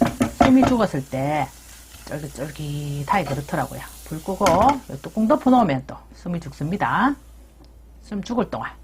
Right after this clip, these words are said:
자, 이제 꽁다리, 남은 꽁다리 요리 이거 "왜 안 해주나?" 그러면서 이은이 막 뭐라고 그러시더라고요. 안 해준 이야기가, 이유가 있어야 뒤쪽에 제가 알려드릴게요.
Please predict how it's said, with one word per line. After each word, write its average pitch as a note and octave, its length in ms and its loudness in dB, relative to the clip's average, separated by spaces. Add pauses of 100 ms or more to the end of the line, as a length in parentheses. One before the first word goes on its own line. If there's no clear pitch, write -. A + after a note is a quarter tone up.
(540)
자, B2 100 -16
이제 - 240 -16
꽁다리, C4 520 4 (520)
남은 F#3 280 2
꽁다리 F3+ 500 2
요리 C3+ 320 -4 (300)
이거 C#3+ 420 0 (560)
"왜 G3+ 120 2
안 E3+ 160 6
해주나?" C#4+ 760 2
그러면서 D#3+ 760 2 (380)
이은이 D3 520 -2 (500)
막 C3 80 -8 (540)
뭐라고 F#3+ 280 2
그러시더라고요. C#3+ 680 -2 (560)
안 D#3+ 140 0
해준 F#3 280 6
이야기가, A3+ 400 6 (100)
이유가 A3+ 360 6
있어야 C#3 400 0 (180)
뒤쪽에 G3 320 0
제가 C#3 220 -2
알려드릴게요. D3 880 0